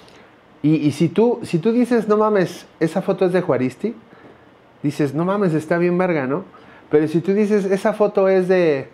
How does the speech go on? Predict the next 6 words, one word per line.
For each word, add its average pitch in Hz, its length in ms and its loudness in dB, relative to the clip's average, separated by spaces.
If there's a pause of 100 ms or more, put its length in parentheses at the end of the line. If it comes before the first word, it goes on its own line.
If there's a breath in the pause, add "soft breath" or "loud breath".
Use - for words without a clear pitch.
(580 loud breath)
eh, 123 340 2
Lupo 160 340 2
Pérez", 175 480 -2 (1000)
está - 260 0
bien 220 260 2
culera, 196 560 2